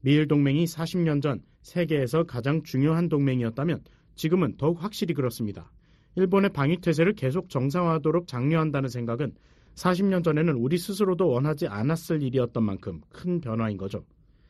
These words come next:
사십 년 전 맨스필드가 그런 발언을 했을 때 저와 존스톤 석좌는 막 현장에 발을 들였죠. 지금은 이 차 세계대전이 끝난 지 팔십 년이 됐어요.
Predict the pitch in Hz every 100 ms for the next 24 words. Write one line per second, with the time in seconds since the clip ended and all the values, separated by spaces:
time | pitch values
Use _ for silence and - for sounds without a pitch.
0 | _ - _ - 170 175 170 156 170 143
1 | 120 139 - 147 139 135 117 131 147 139
2 | 135 127 120 - 110 147 98 - _ -
3 | 131 143 170 135 139 - 160 147 135 -
4 | 107 90 104 131 - 170 156 123 107 113
5 | 120 113 107 92 - - _ _ _ _
6 | - 123 147 143 127 - 170 160 147 143
7 | 127 131 160 160 143 135 117 - - 185
8 | 190 165 135 113 98 110 87